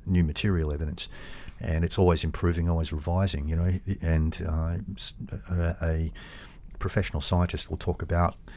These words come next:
a, a current theory, uh, or po-, hypothesis, and if you look back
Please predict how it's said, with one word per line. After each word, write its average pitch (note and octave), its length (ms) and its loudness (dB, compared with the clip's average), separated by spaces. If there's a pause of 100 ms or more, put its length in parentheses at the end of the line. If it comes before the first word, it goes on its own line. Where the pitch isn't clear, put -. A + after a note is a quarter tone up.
(380)
a, - 280 -10 (100)
a F#2 60 -6
current E2+ 340 2
theory, C3+ 520 4 (300)
uh, D#2 380 -2
or F2+ 160 2
po-, E2 240 0
hypothesis, - 800 2 (120)
and E2+ 520 4
if - 180 -6
you F2 60 0
look E2+ 160 2
back E2 240 -2